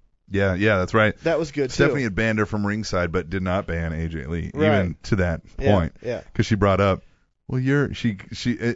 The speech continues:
Speaker 1: earlier in the thing, she comes up and she hugs Brie, and she's like, "I forgot to congratulate you on your wedding." And there, the Bellas played it off good, like, "Okay," you know,
Speaker 2: Yeah.
Speaker 1: like, they looked uncomfortable.
Speaker 2: Yeah.
Speaker 1: And then she was like, "Yeah, speaking of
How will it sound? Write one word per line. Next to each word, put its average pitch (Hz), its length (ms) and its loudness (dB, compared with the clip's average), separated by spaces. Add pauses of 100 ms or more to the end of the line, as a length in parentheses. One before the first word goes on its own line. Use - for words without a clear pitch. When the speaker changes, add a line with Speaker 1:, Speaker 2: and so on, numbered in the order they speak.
Speaker 1:
earlier 135 280 2
in 107 60 2
the 98 80 0
thing, 107 180 0
she 95 180 -4
comes 101 200 -2
up 98 100 0
and 90 80 -10
she 113 160 -2
hugs 120 380 -2
Brie, 98 140 0
and 95 60 -4
she's - 80 -8
like, 117 140 -6
"I 151 200 -4
forgot 170 260 -4
to 165 80 -8
congratulate 147 560 -4
you 135 60 -4
on 131 60 -4
your 120 100 -4
wedding." 151 260 -2
And 104 60 -2
there, 104 160 -2 (540)
the 123 80 -2
Bellas 151 300 4
played 131 160 2
it 120 40 4
off 117 200 2
good, 113 160 2
like, 92 280 0 (140)
"Okay," 143 1160 0
you 143 120 2
know, 117 120 4
Speaker 2:
Yeah. 113 60 4
Speaker 1:
like, 104 120 2
they 113 140 4
looked 123 400 4
uncomfortable. 98 680 0
Speaker 2:
Yeah. 113 180 -6 (480)
Speaker 1:
And 110 220 2
then 107 320 4
she - 140 -4
was 101 80 0
like, 95 200 0
"Yeah, 160 360 2 (500)
speaking 180 380 -2
of 120 220 2